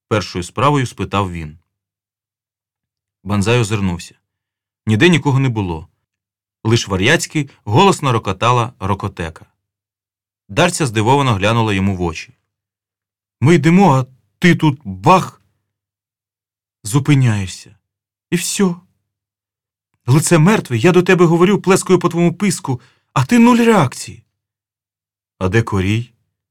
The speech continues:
Дарця несвідомо здригнулася. Вона глянула туди, де кілька вічностей тому стояла постать.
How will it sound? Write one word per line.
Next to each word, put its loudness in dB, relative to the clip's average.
Дарця 0
несвідомо -2
здригнулася. -6
Вона -2
глянула 0
туди, -2
де 0
кілька -4
вічностей -2
тому 0
стояла -2
постать. -8